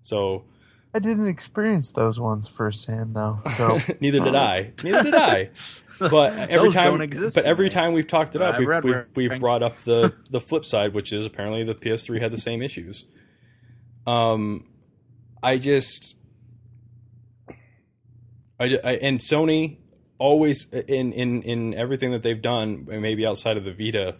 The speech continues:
Speaker 1: from what I can tell, is they've always overpromised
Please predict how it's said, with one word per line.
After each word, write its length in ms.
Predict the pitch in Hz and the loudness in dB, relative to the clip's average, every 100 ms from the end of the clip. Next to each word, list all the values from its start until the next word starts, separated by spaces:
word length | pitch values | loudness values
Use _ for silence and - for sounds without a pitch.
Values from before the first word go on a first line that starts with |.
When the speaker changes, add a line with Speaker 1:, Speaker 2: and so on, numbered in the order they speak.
| - | -16
Speaker 1:
from 140 | - 104 | -12 -6
what 120 | 98 | -4
I 100 | 101 | -4
can 140 | 95 | -6
tell, 420 | 92 113 98 95 - - _ _ | -4 -2 0 -2 -10 -20 _ _
is 320 | 117 110 98 | -2 -2 -2
they've 180 | - 110 | -4 -6
always 320 | - 120 120 - - | 0 0 0 -4 -4
overpromised 1080 | 120 135 151 147 143 123 113 113 - - | -2 0 0 0 0 0 0 -2 -4 -10